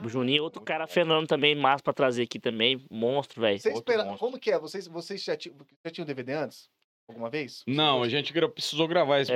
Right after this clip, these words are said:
Speaker 4: material novo aí, porque o Matheus, como tem um ano que a gente tá junto, as, o, a,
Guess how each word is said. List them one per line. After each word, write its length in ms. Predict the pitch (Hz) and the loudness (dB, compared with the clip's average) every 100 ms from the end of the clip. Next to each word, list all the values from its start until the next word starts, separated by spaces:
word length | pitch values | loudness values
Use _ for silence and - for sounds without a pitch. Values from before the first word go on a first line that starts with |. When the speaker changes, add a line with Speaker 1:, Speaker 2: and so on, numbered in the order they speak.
| 120 | 4
Speaker 4:
material 320 | 123 131 127 | 6 4 4
novo 240 | 120 120 | 4 4
aí, 100 | 127 | 2
porque 400 | 135 160 - 156 | 0 -6 -2 2
o 80 | 160 | 2
Matheus, 460 | 160 156 147 143 131 110 - | 2 2 2 2 2 -2 0
como 180 | 127 127 | 0 0
tem 160 | 127 | 0
um 160 | 131 110 | 2 2
ano 140 | 117 | 0
que 80 | 107 | 0
a 40 | 107 | -2
gente 220 | 110 - | -4 0
tá 160 | 107 | 0
junto, 240 | 95 120 143 | 0 -4 -6
as, 100 | - _ | -8 _
o, 140 | - 120 | -6 -4
a, 260 | 78 110 | -2 -4